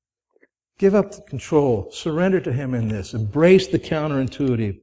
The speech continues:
and be faithful day in and day out for the rest of your life. It'll be worth it. Absolutely be worth it. Let's pray.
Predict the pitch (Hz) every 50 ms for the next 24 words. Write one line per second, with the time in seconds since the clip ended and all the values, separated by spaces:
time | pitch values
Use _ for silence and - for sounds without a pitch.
0 | _ _ _ - _ _ _ _ _ _ _ _ _ _ _ - - - _ -
1 | _ _ - 120 117 120 131 120 - 147 131 131 117 - - 107 98 127 123 123
2 | 127 127 127 127 120 127 117 113 110 98 90 95 - - _ _ _ _ _ _
3 | _ _ _ _ _ _ _ _ _ _ _ _ _ _ _ _ _ _ _ _
4 | _ _ _ _ _ _ _ _ _ _ _ _ _ _ _ _ - 147 135 135
5 | 127 120 104 - - - 101 110 101 87 82 - _ _ _ _ _ _ _ _
6 | _ _ _ _ _ _ _ _ _ _ _ _ _ _ _ _ _ _ _ -
7 | - 107 110 101 113 113 107 95 85 80 _ _ _ _ _ _ _ _ _ _
8 | _ _ _ _ _ _ _ _ _ _ _ _ _ _ - - 110 113 101 -
9 | - 98 95 85 - 92 87 85 - - 92 - _ _ _ _ _ _ _ _
10 | _ _ _ _ _ _ _ _ _ _ _ _ _ _ - - 95 - - _
11 | _ -